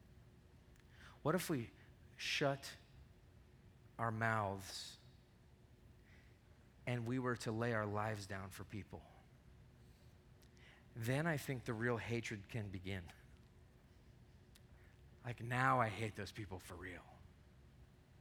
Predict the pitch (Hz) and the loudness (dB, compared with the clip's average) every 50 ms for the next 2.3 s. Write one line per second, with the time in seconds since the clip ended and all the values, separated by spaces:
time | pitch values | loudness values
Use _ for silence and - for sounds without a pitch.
0 | - - - - - - - - 123 - - 117 104 95 92 - - 107 - - | -20 -20 -20 -20 -20 -20 -14 -10 -10 -8 -6 -6 -6 -6 -6 -8 -8 -10 -6 -4
1 | 107 95 92 - - 135 139 143 131 120 107 101 95 101 107 101 98 - 101 - | -6 -6 -6 -4 -4 -2 0 0 0 -2 -2 -4 -4 -2 -2 -2 -2 -4 -10 -8
2 | - 113 - - 101 | -10 -10 -8 -8 -8